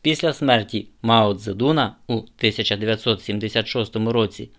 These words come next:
у Китаї розпочалися економічні реформи.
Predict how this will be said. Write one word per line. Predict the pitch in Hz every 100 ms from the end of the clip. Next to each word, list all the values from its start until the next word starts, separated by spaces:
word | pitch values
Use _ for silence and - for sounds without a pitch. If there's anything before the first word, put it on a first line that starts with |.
| _ _ _ _ _ 123
у |
Китаї | - 104 113 143
розпочалися | 143 - 147 - 143 147 143 151 147 _ _ -
економічні | 110 104 101 110 - 135
реформи. | 127 - 120 101